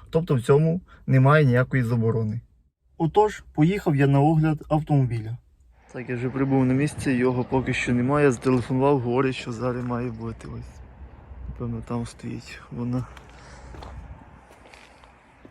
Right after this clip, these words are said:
І коли приїхав продавець, звісно, я його почав розпитувати за автомобіль. І перше, що я його запитав, це чи довго автомобіль вже знаходиться в Польщі. Він відповів, що тільки два тижні.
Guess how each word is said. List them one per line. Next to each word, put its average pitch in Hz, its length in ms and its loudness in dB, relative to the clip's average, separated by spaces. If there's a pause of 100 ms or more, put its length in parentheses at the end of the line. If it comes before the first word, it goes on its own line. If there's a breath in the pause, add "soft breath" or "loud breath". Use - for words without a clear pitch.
(300)
І 190 120 -4
коли 190 260 2
приїхав 156 420 2
продавець, 165 580 2 (120)
звісно, 160 380 0
я 143 160 2
його 143 320 2
почав 160 340 0
розпитувати 156 640 -2
за 127 320 0
автомобіль. 123 580 -4 (420 soft breath)
І 147 100 0
перше, 139 420 0
що 139 160 -2
я 135 60 4
його 131 240 2
запитав, 185 560 -4 (340 soft breath)
це 123 240 0
чи 147 160 -2
довго 139 280 4
автомобіль 151 540 0
вже 127 180 -2
знаходиться 143 520 0
в 131 80 -2
Польщі. - 520 -8 (100)
Він 170 200 2
відповів, 175 520 -2 (180)
що 147 160 -2
тільки 180 300 -2
два 135 160 0
тижні. 127 380 -6